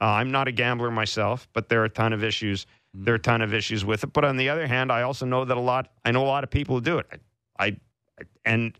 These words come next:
Speaker 1: and I'd rather have it regulated than not be regulated. But I think what we've seen now, Kevin, is people are confident enough that there are enough barriers, right, between that industry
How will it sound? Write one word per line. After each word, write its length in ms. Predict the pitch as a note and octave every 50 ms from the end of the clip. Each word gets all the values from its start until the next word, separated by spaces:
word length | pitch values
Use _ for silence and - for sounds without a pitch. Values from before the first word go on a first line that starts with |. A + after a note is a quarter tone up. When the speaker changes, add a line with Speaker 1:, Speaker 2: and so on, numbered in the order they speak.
| _
Speaker 1:
and 120 | - G#2+ A#2
I'd 140 | B2 B2+ A2
rather 260 | A2+ A#2+ B2 A#2+ A2
have 140 | A#2+ A#2+ A2+
it 100 | A2 -
regulated 540 | A2+ A2+ A#2 A#2+ B2 A#2+ A#2+ A#2 A2+ A2+
than 100 | A2 A2+
not 160 | A#2+ C3 D3+ -
be 120 | C3 A#2+
regulated. 540 | G#2 G#2 G2+ F#2+ G2+ G2+ F#2+ F2+ F#2 G2+ - - - - - _ -
But 120 | C#3+ C#3
I 20 | C#3
think 260 | - - E3+ D3 -
what 140 | F3 D3 C#3+
we've 160 | D#3+ D3+ C3+
seen 260 | - D3 C#3+ C#3 C3
now, 200 | C3 C3 C#3 C#3
Kevin, 340 | - - A#2+ A2+ G#2+ A2 G#2+
is 120 | G#2+ G#2 - - - _ _
people 340 | - E3+ E3+ D3 D#3+ D#3 - -
are 100 | A#2+ A#2
confident 640 | - - C#3 D3 D3+ D3+ - D3 D3 C#3+ C#3 C3 B2+
enough 320 | B2+ A#2+ A#2+ A#2 A2+ -
that 160 | - A#2 G#2
there 140 | - B2+ A#2+
are 180 | A#2+ A#2 A#2 A#2
enough 300 | A#2 A#2 A#2 A#2+ A#2 - A#2
barriers, 880 | A2 - C3 A#2+ B2+ B2+ C3 B2+ B2 A#2+ A2+ G#2+ G#2 G#2 G2 - - - _ _ _ _ _ _ _ _ -
right, 240 | A2 G#2+ A2 G#2 - - - - -
between 840 | - C3 - - - - C3+ C#3+ C#3 C#3 C#3 C#3 C#3 C3+ C3 B2+ A2+ - _ _ _ _ _ _ _ -
that 320 | A2+ B2+ B2+ B2+ B2 B2
industry 840 | A#2+ A#2+ B2 B2+ B2 A#2 - - - - A#2+ A#2 A#2 A2 G#2 G2 -